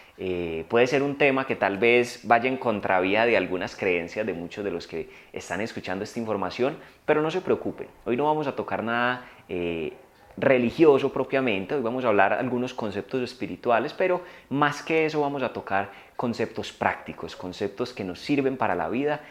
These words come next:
y conceptos que si los interiorizamos seguramente nos van a llevar a vivir una vida mucho más feliz y a, digamos, sobrepasar,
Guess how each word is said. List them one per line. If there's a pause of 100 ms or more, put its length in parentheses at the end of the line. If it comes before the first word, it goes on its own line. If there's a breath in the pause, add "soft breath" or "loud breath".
(180 loud breath)
y
conceptos
que
si
los
interiorizamos
seguramente
nos
van
a
llevar (240 loud breath)
a
vivir
una
vida
mucho
más
feliz (220 loud breath)
y
a, (540)
digamos,
sobrepasar,